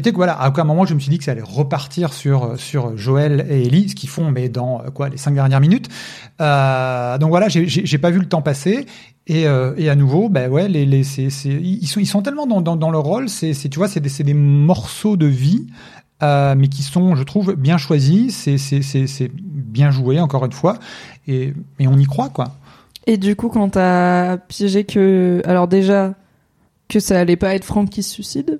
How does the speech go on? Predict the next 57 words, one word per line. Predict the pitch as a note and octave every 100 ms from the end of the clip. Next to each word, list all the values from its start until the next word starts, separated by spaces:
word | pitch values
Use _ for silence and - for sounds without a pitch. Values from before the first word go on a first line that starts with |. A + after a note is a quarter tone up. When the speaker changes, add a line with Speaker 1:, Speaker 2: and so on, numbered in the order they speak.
| -
Speaker 2:
c'est | - F#3+
pas | F#3+
exactement | F#3+ F#3 G3+ F#3
pareil, | F#3 F3+ F#3+ G3+ G3
parce | F#3 -
que | F#3
c'est | F#3
Frank | G3+ G#3
qui | G3
demande | F#3+ F#3+ G3+ G#3
à | F3+
Bill | F#3 G3 F#3+
de | F3+ F3 E3+ E3+
l'aider | F3 F3+ F#3
Speaker 1:
Hmm. |
Speaker 2:
à | F3
mourir, | E3+ C4 G#4
c'est | F#3+
quand | G3
même | G3 G3
une | F#3 F3+
différence. | F3 F3+ G3+ E4 - - _
Et | G3 G#3 G3 F#3+ _ _ _ _ _ _ -
quand | F3+
en | F3+
plus | G#3+ -
t'as | F3+
compris | F#3 F3+ G#3
qu'en | F#3+
fait | F#3 G3
Bill | F#3+ F#3
aussi | F#3 A3+
va | F3+
mourir, | F3+ G#3+ - - -
et | G3
que | - F3+ F3 F3
du | F3+
coup | F3+ -
c'est | F3+
quand | F#3
même | F3+
une, | F#3 -
un | F3
gros | F#3
changement | G3 G3 F#3+ A3
par | F#3
rapport | F3 F3 E3+
au |
jeu, | F#3 F4
tu | - G#3+
vois, | A3+
c'est | - F3+
un | F3
twist | - G#3 -
pour | - G3
toi | G#3 F#3
aussi. | F#3+ -